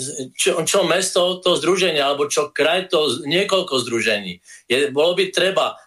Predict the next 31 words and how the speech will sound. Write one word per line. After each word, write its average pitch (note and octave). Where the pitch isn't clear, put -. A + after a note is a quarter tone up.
tieto, E3
e, A#2+
združenia, E3+
tieto C3
strany, B2+
alebo B2+
ľudí C#3+
z B2
tých -
strany C#3
spo-, -
spojiť E3
v G#2+
jednotu C3
a D3+
nech G#3
je G3+
to, F#3
nazvime, F#3+
nazvime G3
to, G3
jak G3
to E3
sa F#3+
kedysi G3
nazývalo, F3+
nech D#3+
je F#3+
to F#3+
fakt G3+
Slovenská, E3+